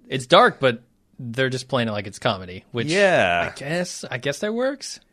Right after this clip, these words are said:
Speaker 2: I wonder what Tina Fey would say about that scene now. Like, she wrote and, and was involved in that scene
Speaker 1: Hmm.
Speaker 2: in, you know, two thousand thirteen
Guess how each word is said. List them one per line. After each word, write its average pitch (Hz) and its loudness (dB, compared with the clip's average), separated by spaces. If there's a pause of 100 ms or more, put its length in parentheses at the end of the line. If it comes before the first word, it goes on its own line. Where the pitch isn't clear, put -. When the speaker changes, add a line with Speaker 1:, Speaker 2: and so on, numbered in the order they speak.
(220)
Speaker 2:
I - -2
wonder 208 4
what 208 0
Tina 156 -4
Fey 127 0
would 107 -2
say 101 0
about 92 -4
that 90 -4
scene 85 -10 (440)
now. 87 -8 (140)
Like, 95 -8
she 92 -8
wrote 101 -4
and, 90 -10
and 85 -12
was 87 -12
involved 90 -6
in 87 -8
that 85 -10
scene 90 -6
Speaker 1:
Hmm. 85 -8
Speaker 2:
in, 82 -14 (100)
you 87 -10
know, 82 -12
two 95 -14
thousand 87 -8
thirteen - -12